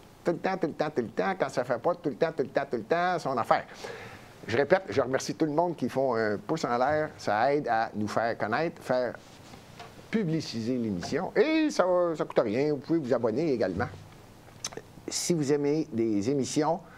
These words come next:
qui ne sont pas nécessairement subventionnées, il y a exact-, exactement un site qui est disponible, luxmedia point info. Et là, vous allez avoir plusieurs émissions qui ne sont pas nécessairement sur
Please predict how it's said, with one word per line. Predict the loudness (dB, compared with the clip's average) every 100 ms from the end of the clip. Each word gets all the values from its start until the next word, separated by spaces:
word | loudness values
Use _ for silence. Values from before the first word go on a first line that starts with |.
| -18 -16 -16 -18 -20 -20 -14 -6
qui | -2
ne |
sont | 2 2 4
pas | 4
nécessairement | 4 4 2 2 4 4 2 0
subventionnées, | 0 -4 0 0 0 2 2 4 4
il |
y | 6
a | 4
exact-, | 2 0 0 -2
exactement | 0 0 2 0 0 -2 0 0 0
un | -2 -2
site | -2 -2 0 0 0 -6 -20 -20 -6
qui | -2
est | -2
disponible, | -2 -2 0 2 0 -2
luxmedia | -4 -6 -6 -2 -2 -2 0 0 0 -2
point | -2 0 -4 -12 -6
info. | -4 -4 -6 -6 -2 -2 -4 -20 -20 -20 -20 -20 -20 -20 -12 -2
Et | 2
là, | 2
vous | 2
allez | 0
avoir | 2 0 -2
plusieurs | -2 0 2 0 -2
émissions | -2 -2 -2 -2
qui |
ne | -4
sont | -2 0 0
pas | 2 4 4 2 -2
nécessairement | -6 -4 -4 0 0 0 -2
sur | -2 -2 0 -2